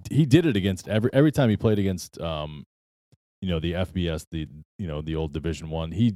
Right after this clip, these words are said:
he balled out, man. He played really well against those guys. Um,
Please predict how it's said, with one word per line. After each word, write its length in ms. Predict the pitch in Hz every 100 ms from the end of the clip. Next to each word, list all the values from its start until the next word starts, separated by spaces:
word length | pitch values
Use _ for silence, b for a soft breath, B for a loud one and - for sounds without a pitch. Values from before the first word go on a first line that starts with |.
| -
he 120 | 107
balled 320 | 113 104 107 101
out, 220 | 127 76
man. 240 | 67 71 - _ _ -
He 100 | 110
played 260 | 120 104
really 320 | 87 92 107 98
well 280 | 92 90
against 240 | 78 76 -
those 180 | 73 71
guys. 400 | 76 73 73 -
Um, 440 | - 71 71 71